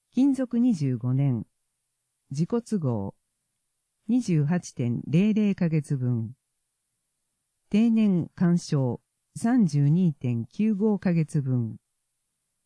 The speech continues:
勤続三十五年。最高限度はいずれも、自己都合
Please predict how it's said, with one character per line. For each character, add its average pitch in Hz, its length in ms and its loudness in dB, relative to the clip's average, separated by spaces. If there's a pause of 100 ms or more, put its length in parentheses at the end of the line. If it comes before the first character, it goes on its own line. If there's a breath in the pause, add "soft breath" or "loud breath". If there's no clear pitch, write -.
(920)
勤 277 240 2
続 233 320 -2
三 247 320 0
十 135 300 -2
五 127 160 0
年。 139 280 2 (500)
最 233 260 -2
高 233 260 0
限 190 300 2
度 110 140 -4
は 104 180 -6 (180)
い 147 140 0
ず 202 160 0
れ 196 100 4
も、 160 240 0 (640)
自 180 160 -2
己 233 160 -2
都 202 160 -6
合 123 380 -4